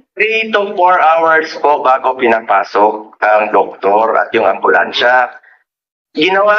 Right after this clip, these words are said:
nga pong, ah, installment yung pagpapasok ninyo.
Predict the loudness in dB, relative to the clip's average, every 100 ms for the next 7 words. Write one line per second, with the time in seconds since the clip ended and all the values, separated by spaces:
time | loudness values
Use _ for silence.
0 | 2 2 2 2 2 2 0 2 2 0
1 | -2 0 0 0 -2 -2 -4 -2 -2 -2
2 | 0 0 -2 -2 0 2